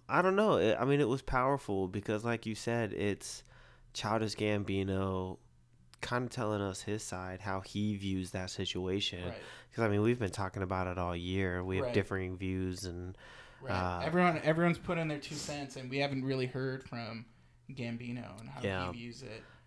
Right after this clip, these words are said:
Speaker 1: Uh, but I liked
Speaker 2: What,
Speaker 1: it.
Speaker 2: how do you interpret his view of it?
Speaker 1: Um, it's hard to tell. I, you know, Childish Gambino, uh, Donald Glover, his, he's always been a Kanye supporter.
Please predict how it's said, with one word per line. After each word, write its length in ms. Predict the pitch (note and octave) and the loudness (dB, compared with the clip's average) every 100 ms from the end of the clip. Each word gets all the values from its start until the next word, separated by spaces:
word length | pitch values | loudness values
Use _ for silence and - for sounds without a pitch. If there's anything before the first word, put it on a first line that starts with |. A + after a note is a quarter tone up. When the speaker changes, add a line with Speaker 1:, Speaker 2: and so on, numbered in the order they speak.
| - | -4
Speaker 1:
Uh, 320 | G2+ G2+ G2 | 0 2 0
but 340 | G2 A#2 - | 4 4 4
I 160 | - D3 | 0 -2
liked 240 | D3 E3 | 0 0
Speaker 2:
What, 100 | F3 | 2
Speaker 1:
it. 160 | F#3+ E3+ D3+ | 2 0 0
Speaker 2:
how 100 | F3 | 0
do 80 | G3+ | 2
you 240 | F3+ E3+ | 2 2
interpret 480 | E3 - D#3+ D#3 B2+ | 2 2 2 2 -2
his 220 | D3 F#3 | -4 -6
view 200 | - E2+ D2 | -10 -14 -14
of 60 | - | -16
it? 140 | A1+ - - - - - - - - - - - | -18 -20 -20 -20 -20 -20 -20 -20 -20 -20 -4 2
Speaker 1:
Um, 480 | F3+ F#3 F#3 F#3 - - _ - - - - - - - | 4 6 6 2 -8 -20 _ -20 -20 -20 -14 -12 -10 -4
it's 180 | - F3 | 0 2
hard 220 | G3 F#3+ | 6 6
to 80 | F3 | 4
tell. 480 | - F3+ E3+ A2+ - | 2 4 6 6 4
I, 160 | B2+ C3 - | 2 2 2
you 140 | C3 | 2
know, 140 | B2+ | 2
Childish 360 | B2 C3+ C3+ C#3 | 2 2 2 2
Gambino, 760 | C#3+ C3 A#2+ B2 A#2+ A#2+ A#2 A#2+ - - - - - | -2 -2 0 2 2 2 0 -2 -14 -20 -20 -14 -4
uh, 300 | F#2+ F#2+ F#2 | 0 0 2
Donald 320 | G#2 G#2+ G2 | 2 2 4
Glover, 420 | G#2 G2+ G2+ G2 | 4 4 2 0
his, 200 | G#2+ F2+ | 0 -2
he's 140 | A2 A2 | 0 4
always 260 | A2+ A#2 | 6 6
been 520 | G2+ G#2 G2 F#2 F2+ - - | 6 4 6 4 -2 -10 -12
a 120 | G2 | -10
Kanye 420 | F#2+ G#2+ F#2+ F#2 F2+ | -4 -2 0 -2 -4
supporter. 720 | F#2+ - F2+ F2+ F2+ F2 | -8 -6 -4 -2 -2 -4